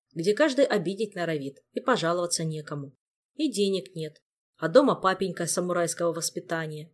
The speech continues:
А некоторые избалованные девицы еще изволят страдать о своей душевной неустроенности,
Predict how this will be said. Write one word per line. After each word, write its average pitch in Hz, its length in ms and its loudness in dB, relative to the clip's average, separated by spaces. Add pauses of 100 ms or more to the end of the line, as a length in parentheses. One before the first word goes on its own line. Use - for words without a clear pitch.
(680)
А 151 100 -4
некоторые 165 560 -2
избалованные 147 580 -2
девицы 226 420 2
еще 208 280 0
изволят 254 360 2
страдать 175 560 0
о 147 80 -10
своей 160 360 -2
душевной 185 440 -4
неустроенности, 160 960 -4